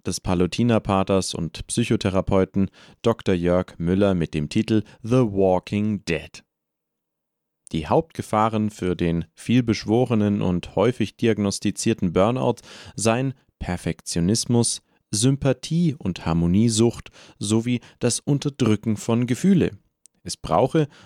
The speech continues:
so Doktor Jörg Müller, eine Streit-, Vergebungs- und Beziehungskultur. Stress, by the way, entstehe durch ein zu viel an aufgeschobener Arbeit und zu wenige Pufferzonen.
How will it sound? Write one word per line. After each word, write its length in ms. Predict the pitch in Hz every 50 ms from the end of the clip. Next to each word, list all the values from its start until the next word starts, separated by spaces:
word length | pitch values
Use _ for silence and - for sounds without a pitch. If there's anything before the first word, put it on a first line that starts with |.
| - _
so 200 | - - - 123
Doktor 300 | 110 117 110 - _ 113
Jörg 260 | 107 101 104 104 - -
Müller, 380 | 107 110 110 110 110 107 107 - _ _ _ _ _ _ _ _
eine 400 | - 98 98 101 107 110 110 107 -
Streit-, 720 | - - - - - 90 90 90 92 107 135 147 - - - _ _ _ _
Vergebungs- 960 | - - - 98 90 82 - 98 104 117 117 123 120 120 120 117 - - - - _ _
und 340 | - 113 110 110 107 - - _ _ _ _ _
Beziehungskultur. 1400 | - 135 127 _ - - - - 95 110 117 117 104 98 - - - - - 87 80 - - - - 53 - - _ _ _ _ _ _ _ - _ _
Stress, 480 | - - - - 98 139 190 - - -
by 220 | - 135 135 139 139
the 100 | 131 120
way, 220 | 120 120 123 123 - - - - - - - _
entstehe 560 | - 127 139 127 - - - 127 131 139 139
durch 320 | 120 117 120 120 - - -
ein 220 | - 120 127 131 -
zu 220 | - - - 143
viel 440 | 135 - - - 147 139 135 131 123 - - - - _
an 200 | - 123 123 113 - _
aufgeschobener 1000 | - 113 147 160 - - - 135 117 - - 127 120 120 120 117 113 120 120 - -
Arbeit 480 | 95 98 107 110 113 117 113 110 - - - - - _ _
und 240 | _ - 165 160 147
zu 320 | - - - 147 135 120 107
wenige 420 | 107 107 110 113 113 110 131 127
Pufferzonen. 840 | - - 117 107 - - 98 - - - 80 67 62 67 62 - -